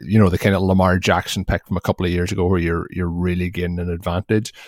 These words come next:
So I can see why you're, why, why somebody would make that pick. Um, I think all the way down to, to Matt Ryan, but the, the question marks are there around Matt Ryan. Do, does he start the season in Atlanta? I think he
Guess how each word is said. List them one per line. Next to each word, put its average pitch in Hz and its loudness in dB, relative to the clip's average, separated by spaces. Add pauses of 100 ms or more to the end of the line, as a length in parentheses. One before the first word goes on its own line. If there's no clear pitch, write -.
(140)
So 110 2
I 98 2
can 104 2
see 110 2
why 101 4
you're, 95 2 (180)
why, 90 2
why 92 0
somebody 90 0
would 87 -2
make 85 -4
that 92 -4
pick. - -2 (360)
Um, 90 0 (280)
I 110 4
think 139 0
all 117 4
the 113 4
way 101 4
down 95 2
to, 92 0
to - -6
Matt 90 0
Ryan, 90 0
but 101 -2
the, 85 -4
the 98 -4
question 127 2
marks - -2 (160)
are 92 0
there 87 0
around 113 4
Matt 113 2
Ryan. 104 2
Do, 98 0 (280)
does 98 0
he 98 2
start 98 0
the 104 -2
season 98 0
in 95 2
Atlanta? 92 0
I 104 6
think 135 2
he 92 -4